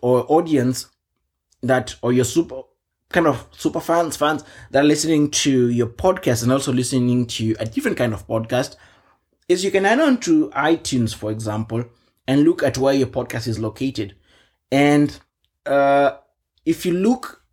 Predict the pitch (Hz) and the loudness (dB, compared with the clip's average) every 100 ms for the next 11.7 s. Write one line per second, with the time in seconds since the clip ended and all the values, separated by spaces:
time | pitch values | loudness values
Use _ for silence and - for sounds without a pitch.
0 | - - 370 262 160 - 147 147 147 143 | -8 -2 0 2 0 0 0 0 0 -2
1 | 131 - - 123 139 131 135 165 156 117 | -4 -16 -14 -6 -4 -2 0 2 2 2
2 | 117 156 131 123 120 - 123 120 127 113 | 2 2 0 -2 -4 -4 -2 0 0 0
3 | 131 147 135 117 110 - 113 113 107 107 | 0 0 0 -2 -4 -4 0 0 2 0
4 | 107 110 _ _ - 139 139 123 127 131 | -2 -6 _ _ 0 2 2 0 -4 -2
5 | 117 - 123 135 117 113 101 - _ 117 | -2 0 0 0 -2 -4 -6 -10 _ -6
6 | 110 127 123 151 143 _ _ - _ _ | -2 0 0 -4 -6 _ _ -20 _ _
7 | _ _ _ _ - 131 151 147 147 - | _ _ _ _ -4 2 4 4 4 2
8 | 175 175 143 131 131 - _ 160 147 151 | 2 2 4 2 0 -8 _ -2 0 0
9 | 127 - 147 143 135 135 135 123 120 - | -2 0 2 4 4 2 2 0 -2 -2
10 | 117 110 135 - 123 123 123 113 123 117 | 0 0 -2 -2 -6 -4 -4 -2 -4 -2
11 | 123 117 110 110 113 110 | -2 -2 -4 -2 0 -2